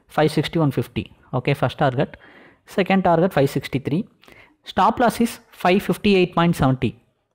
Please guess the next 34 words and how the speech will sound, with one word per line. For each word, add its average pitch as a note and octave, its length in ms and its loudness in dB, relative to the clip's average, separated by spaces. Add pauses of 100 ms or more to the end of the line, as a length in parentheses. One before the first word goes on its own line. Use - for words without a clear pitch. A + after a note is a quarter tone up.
That C#3+ 220 0
means E3 260 0
one D3+ 280 0
point F3+ 420 0 (200)
three F3+ 260 2
is E3 80 -2
the - 140 -2
stop C#3+ 260 0
loss, F3+ 200 0
one D3 260 0
point E3 280 -2
five C#3 220 0
is C#3 120 -2 (100)
the E3 180 -2 (680)
target. A#2 340 -2 (280)
Okay, C3 240 -4 (800)
five F#3+ 260 2
sixty G#3 300 -2
is F#3+ 100 0
the E3 100 0
buy C#3+ 120 2
above, C#3+ 320 0 (640)
five D#3 240 0
fifty-eight F3 500 0 (100)
sixty - 400 -2
is C#3 80 -2
the G#3+ 240 -6 (300)
sell D3 300 -4
below. C3 400 -2 (320)
Let's D3 260 -4
check D3+ 180 -6
on D3 140 -2
chart. E3 300 -6 (880)
Here, A#3 440 2